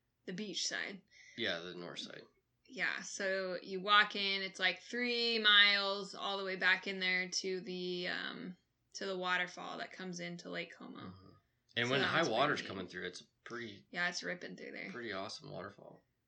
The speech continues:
Speaker 1: My dad has a story that, 'cause my parents used to scuba dive quite a bit,
Speaker 2: Mm-hmm.
Speaker 1: and so they were up at Lake Como, and some guy got too close to the waterfall and, like, flipped his boat.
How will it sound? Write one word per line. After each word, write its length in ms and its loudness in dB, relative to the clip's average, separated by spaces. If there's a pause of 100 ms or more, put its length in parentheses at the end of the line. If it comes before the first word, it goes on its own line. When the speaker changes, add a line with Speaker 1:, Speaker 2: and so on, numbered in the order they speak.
(120)
Speaker 1:
My 100 -4
dad 180 10
has 160 2
a 80 -2
story 640 2
that, 460 2 (580)
'cause 160 -10
my 120 0
parents 300 -2
used 180 -4
to 60 -10
scuba 360 -4
dive 260 0
quite 220 -2
a 40 -6
bit, 260 0 (100)
Speaker 2:
Mm-hmm. 140 -8
Speaker 1:
and 140 -4
so 720 -4 (180)
they 260 0
were 160 2
up 140 0
at 120 -4
Lake 220 -2
Como, 400 -4
and 200 -4
some 260 -4
guy 320 4
got 220 -2
too 240 -4
close 380 -4
to 80 -8
the 80 -6
waterfall 840 -4
and, 160 -8
like, 200 -4
flipped 380 -8
his 180 -6
boat. 520 -4